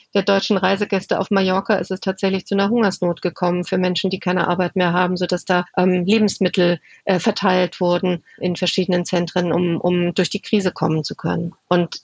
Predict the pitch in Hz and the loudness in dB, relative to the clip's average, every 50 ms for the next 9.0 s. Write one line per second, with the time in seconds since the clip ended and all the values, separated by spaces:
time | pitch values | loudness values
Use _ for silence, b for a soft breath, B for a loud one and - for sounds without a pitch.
0 | _ 202 196 196 196 - - 196 202 - 226 - - 233 220 202 208 190 - 208 | _ 0 2 2 0 0 0 0 0 0 -2 0 0 0 2 2 0 0 0 0
1 | 220 233 220 220 202 - 208 196 190 - - 185 196 196 190 190 - - 190 - | 0 0 0 0 -2 0 0 -2 -2 -2 -4 -2 0 0 0 -2 -2 -4 0 0
2 | 190 202 240 262 262 202 190 190 185 170 - 190 175 - 190 202 254 254 - 220 | 2 2 2 2 2 0 0 -2 -4 -4 -4 -4 0 2 2 2 2 0 -2 -2
3 | 196 - 190 190 190 - 196 - - 196 - - 185 - - 180 - 196 233 262 | 0 0 0 0 0 0 -2 -2 -2 -4 -4 -2 -4 -4 -4 0 0 2 2 2
4 | 254 196 180 175 175 - 185 190 190 - 185 - 214 - - 220 190 - - 196 | 2 0 0 -2 -2 -2 -2 -4 -2 -4 -4 -4 -4 -2 0 -2 -2 0 -2 -2
5 | 190 - - - 190 196 - 202 196 - 147 180 - - - 226 - B B B | -4 -4 -4 -4 -4 -2 -2 -2 -2 0 -2 -2 0 -2 -2 -2 -2 B B B
6 | B B B B B - 185 - - 185 202 214 - - - - _ - - 247 | B B B B B 0 0 0 2 0 0 0 0 -4 -10 -20 _ -2 0 2
7 | 254 247 - - - 214 214 233 247 - 247 214 196 196 190 190 202 208 214 202 | 2 2 0 0 0 0 2 0 0 0 0 0 0 0 0 2 2 2 0 0
8 | 196 196 190 190 190 190 202 226 - 233 - - - - 208 208 208 208 214 | 0 -2 -2 -2 -2 -2 -2 -2 -2 -4 -6 -6 -4 -2 0 0 2 0 0